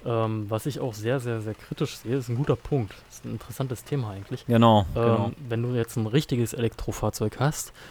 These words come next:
Speaker 1: und, ähm, damit wirklich mal irgendwas passiert. Es kann wirklich, kann ja auch wirklich bei einem normalen Auto mal passieren,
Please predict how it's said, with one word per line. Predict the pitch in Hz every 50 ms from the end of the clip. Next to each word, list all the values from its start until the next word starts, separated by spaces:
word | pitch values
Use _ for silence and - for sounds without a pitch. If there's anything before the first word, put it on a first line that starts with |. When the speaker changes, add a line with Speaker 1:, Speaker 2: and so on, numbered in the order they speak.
| - - - - - - - -
Speaker 1:
und, | - 131 131 135 135 135 131 131 - - - -
ähm, | 139 131 131 127 127 127 131 127 123 - - - - - -
damit | - 127 131 135 117
wirklich | 123 160 - - 175 -
mal | 156 156
irgendwas | 151 143 143 147 - 151 - -
passiert. | - - - - - - 143 - - -
Es | - -
kann | - - 135 165 180 165 143
wirklich, | 135 147 - 139 - - - - - -
kann | - 147 170
ja | 175 151
auch | 135 113
wirklich | 120 131 - - 123 -
bei | 117
einem | 107 104 104
normalen | 101 101 107 127 151 165 151
Auto | 143 147 - 135
mal | 139 135
passieren, | - 135 - - 131 127